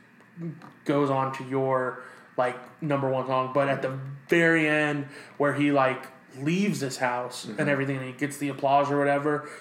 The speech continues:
Speaker 1: and then he ends up going outside and he finds, like, "Oh shit, like, I wanna go back
Speaker 2: Back
Speaker 1: outside,"
Speaker 2: in, but he
Speaker 1: like,
Speaker 2: can't go back in.
Speaker 1: Yeah.
Speaker 2: And there's also, it's, 'cause my number one isn't the Goodbye song, even
Speaker 1: Mm-hmm.
Speaker 2: though I did,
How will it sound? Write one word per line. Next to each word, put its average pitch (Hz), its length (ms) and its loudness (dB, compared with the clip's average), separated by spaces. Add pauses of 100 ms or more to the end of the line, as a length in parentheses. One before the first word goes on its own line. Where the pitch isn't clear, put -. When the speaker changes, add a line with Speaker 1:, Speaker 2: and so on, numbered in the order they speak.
(260)
Speaker 1:
and 143 160 0
then 131 440 -2
he 139 180 -8
ends 131 140 -6
up 123 160 -8
going 147 320 4
outside 123 640 -2 (340)
and 139 100 -2
he 135 140 -4
finds, 127 420 0
like, 123 200 -10
"Oh 131 260 2
shit, 135 240 -2
like, 131 180 -4
I 139 120 4
wanna 135 300 0
go 123 120 -4
back 139 320 2
Speaker 2:
Back 113 140 6
Speaker 1:
outside," 107 140 2
Speaker 2:
in, 101 60 2
but 98 80 2
he 98 80 4
Speaker 1:
like, - 80 0
Speaker 2:
can't 101 240 2
go 98 140 2
back 92 320 0
in. 98 100 0
Speaker 1:
Yeah. 127 360 2 (400)
Speaker 2:
And 107 80 -2
there's 110 160 2
also, 113 480 4 (180)
it's, 95 220 -4 (180)
'cause 113 140 0
my 123 100 6
number 127 240 4
one 104 200 2
isn't 95 440 -2
the 104 60 -2
Goodbye 98 420 2
song, 101 320 0
even 98 160 0
Speaker 1:
Mm-hmm. - 20 0
Speaker 2:
though 92 140 0
I 95 40 -2
did, 90 360 0